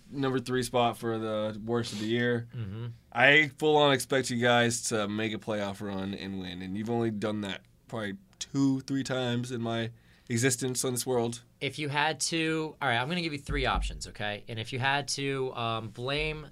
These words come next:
Speaker 2: the, <laughs> yeah, take it off. If you had to blame this season on one of these three,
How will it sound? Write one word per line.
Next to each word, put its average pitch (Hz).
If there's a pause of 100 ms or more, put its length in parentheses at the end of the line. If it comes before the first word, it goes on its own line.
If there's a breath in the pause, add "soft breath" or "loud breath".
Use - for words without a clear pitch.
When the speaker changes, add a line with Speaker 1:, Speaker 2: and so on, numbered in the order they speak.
Speaker 2:
the, 127 (140)
<laughs> -
yeah, 123
take 127
it 110
off. 98 (300 loud breath)
If 139
you 151
had 170
to 208
blame 156
this 135
season 131
on 123
one 120
of 120
these 117
three, 98